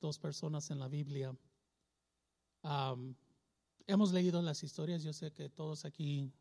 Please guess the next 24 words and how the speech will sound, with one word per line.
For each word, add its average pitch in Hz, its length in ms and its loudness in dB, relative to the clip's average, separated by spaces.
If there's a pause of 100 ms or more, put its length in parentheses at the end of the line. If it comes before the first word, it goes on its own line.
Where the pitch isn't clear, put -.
(540)
leen 151 280 4
Biblia 160 580 4
y 123 320 -4 (220)
unos 151 300 0
que 160 80 -8
son 147 220 -4
teólogos 151 640 0
aquí, 160 640 -4 (760)
pero 160 200 -4
quería 160 240 -2
compartir 160 500 0
esto, 143 540 0 (160)
estos 160 360 -4
dos, 156 280 -2 (100)
quería 160 300 2
compartir 160 440 -2
nomás 165 380 2
un, 160 260 -6
la, 151 200 -6
el 156 240 -6
ejemplo, 160 640 2 (1120)
según 165 300 4
la 185 100 6
Biblia, 156 560 2